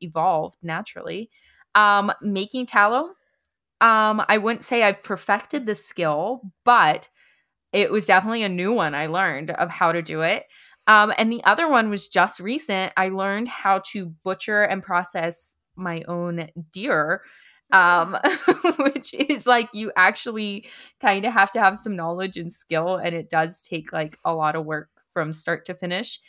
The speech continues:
Speaker 1: Um, so, yeah, that's another one that I learned this year.
Speaker 2: I love that.
Speaker 1: Yeah. Um, the next question is, what were our top three to five highs or peaks of the year?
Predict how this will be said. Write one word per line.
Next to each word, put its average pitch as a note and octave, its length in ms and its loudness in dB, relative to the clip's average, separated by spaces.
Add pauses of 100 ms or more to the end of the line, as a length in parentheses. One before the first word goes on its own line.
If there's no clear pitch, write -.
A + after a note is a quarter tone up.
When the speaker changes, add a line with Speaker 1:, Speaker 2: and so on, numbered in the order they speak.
(360)
Speaker 1:
Um, E3 400 2 (600)
so, - 160 -6
yeah, C4 220 -4 (240)
that's F#3+ 220 -12
another G3+ 280 -8
one F#3 200 -8
that E3+ 120 -6
I E3 320 -4 (100)
learned D#3+ 460 -2
this D#3 260 -8
year. - 260 -10 (560)
Speaker 2:
I B3+ 60 -14
love B3 240 -14
that. G#3+ 240 -8 (640)
Speaker 1:
Yeah. C#4+ 260 -4 (720)
Um, A3 320 6 (400)
the A#3+ 180 -4
next A#3 360 -2
question D4 540 -2
is, G#3 360 -4
what A3 280 2
were D#4 120 -2
our C#4+ 160 0
top - 380 -4 (160)
three G3 600 -10 (420)
to - 160 0
five F3+ 440 6
highs D3+ 640 2
or E3+ 180 -4
peaks E3 380 -12
of D#3+ 80 -8
the D3 80 -10
year? - 380 -10